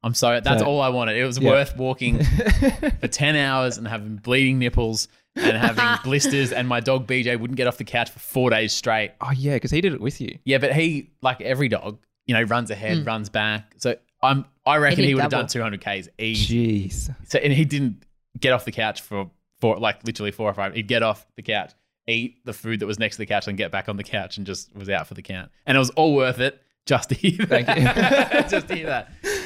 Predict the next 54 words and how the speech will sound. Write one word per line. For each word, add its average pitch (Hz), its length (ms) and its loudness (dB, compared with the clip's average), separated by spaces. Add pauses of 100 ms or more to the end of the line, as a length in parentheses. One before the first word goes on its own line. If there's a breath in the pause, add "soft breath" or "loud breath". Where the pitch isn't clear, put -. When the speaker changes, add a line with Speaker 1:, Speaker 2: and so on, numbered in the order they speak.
Speaker 1:
Um, 147 340 2
I've 143 140 0
got 196 120 2
a 196 40 -4
question. 143 320 -2
I 135 60 0
don't 151 100 0
know 185 80 0
if 143 80 -2
it's 139 160 -10
leading 113 360 -2
to, - 140 -8
is 123 100 -8
that 220 180 2
what 190 140 -2
we're, 143 120 2
is 117 180 -4
that 190 120 2
our 233 100 -4
kind 185 160 -2
Speaker 2:
Yeah, 160 100 4
Speaker 1:
of 147 80 0
Speaker 2:
that's - 40 -4
Speaker 1:
run 156 60 2
Speaker 2:
it. - 0 -
Speaker 1:
sheet - 0 -
on 143 40 0
Speaker 2:
That's 135 160 0
Speaker 1:
the 110 80 0
Speaker 2:
the - 60 -2
Speaker 1:
whiteboard? - 160 0
Speaker 2:
run 113 80 0
sheet, - 80 -6
yeah. 107 100 -2 (140)
Speaker 1:
So 143 360 0 (180)
is 143 120 -4
the 160 80 0
Major 160 300 -2
League 170 160 -2
Baseball 117 400 -2
about 107 240 -4
Josh 104 180 -8
being 104 240 -2
a 98 60 -6
baseball 98 400 -6
guy? 113 260 -8
Speaker 2:
Yes. 120 380 4 (180)
<laughs> - 160 2
Speaker 1:
Well, 151 360 2 (180)
this 151 200 2
sort 175 200 2
of 165 80 2
gets 151 180 -2
into 131 300 -4